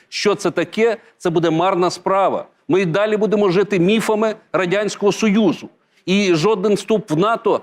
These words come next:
абсолютно, зрештою, це не є самоціллю.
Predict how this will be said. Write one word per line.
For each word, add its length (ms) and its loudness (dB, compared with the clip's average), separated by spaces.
абсолютно, 640 -2
зрештою, 420 -2
це 120 -2
не 120 2
є 160 0
самоціллю. 760 0